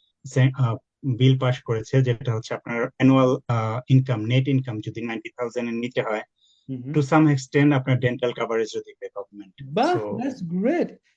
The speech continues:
Speaker 2: নাইনটি থাউজেন্ড is huge amount। Yearly নাইনটি থাউজেন্ড ইনকাম, নাইনটি থাউজেন্ড Canadian dollar আর্নিং থাকবে,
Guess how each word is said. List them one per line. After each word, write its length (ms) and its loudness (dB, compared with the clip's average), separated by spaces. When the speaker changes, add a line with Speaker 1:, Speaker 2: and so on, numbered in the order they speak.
Speaker 2:
নাইনটি 280 -2
থাউজেন্ড 320 0
is 60 -2
huge 340 -2
amount। 480 -4
Yearly 360 4
নাইনটি 240 -4
থাউজেন্ড 340 -4
ইনকাম, 320 -4
নাইনটি 240 -4
থাউজেন্ড 280 -8
Canadian 300 -2
dollar 220 -2
আর্নিং 400 -6
থাকবে, 380 -4